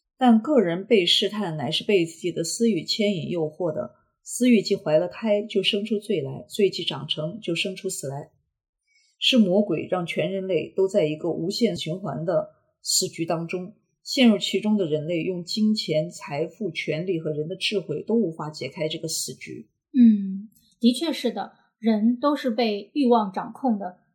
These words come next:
Speaker 2: 比如那些参加游戏的人，每次因为很多人死去，恐惧的想放弃的时候，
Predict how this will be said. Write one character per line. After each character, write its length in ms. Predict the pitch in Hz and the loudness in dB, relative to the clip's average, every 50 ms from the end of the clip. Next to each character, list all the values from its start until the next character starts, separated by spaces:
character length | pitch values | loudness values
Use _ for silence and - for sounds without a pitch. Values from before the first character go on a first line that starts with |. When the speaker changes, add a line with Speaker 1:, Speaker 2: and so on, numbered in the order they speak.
| _ _ | _ _
Speaker 2:
比 100 | - 254 | 4 4
如 140 | 247 269 302 | 6 6 4
那 160 | 311 320 285 | 2 2 0
些 260 | 277 - 285 269 269 | -2 -2 -2 -2 -2
参 240 | 269 269 269 294 285 | -2 -2 -2 0 2
加 200 | 294 285 285 262 | 2 2 2 2
游 160 | 214 190 220 | 2 0 0
戏 160 | 220 - 302 | -2 -2 0
的 100 | 240 240 | 0 0
人， 280 | 220 190 185 180 - - _ _ _ _ _ | 0 -2 -4 -8 -10 -12 _ _ _ _ _
每 160 | _ 233 226 214 | _ 4 4 4
次 220 | 214 - - 269 | 2 0 -4 -2
因 160 | 269 294 277 | 0 2 2
为 120 | 294 285 262 | 4 4 2
很 220 | 269 - 233 196 | 2 0 -2 2
多 160 | 196 254 269 | 4 4 4
人 140 | 254 240 247 | 6 4 2
死 240 | 240 - - 196 175 | 0 -2 -8 -12 -12
去， 260 | - - 247 220 196 | -8 -4 -4 -4 -4
恐 300 | 156 - - 226 202 196 | -4 -6 -6 -4 -4 -4
惧 120 | 190 262 | -4 -2
的 140 | 254 240 226 | -2 0 -2
想 180 | 226 - 180 185 | -2 -4 -8 -6
放 220 | - 277 269 254 247 | -4 -2 0 0 0
弃 200 | 254 - 294 233 | -2 -4 -4 -4
的 100 | 226 - | -4 -4
时 180 | - - 202 | -4 -8 -12
候， 340 | 180 - - 185 185 - _ | -10 -10 -10 -12 -12 -14 _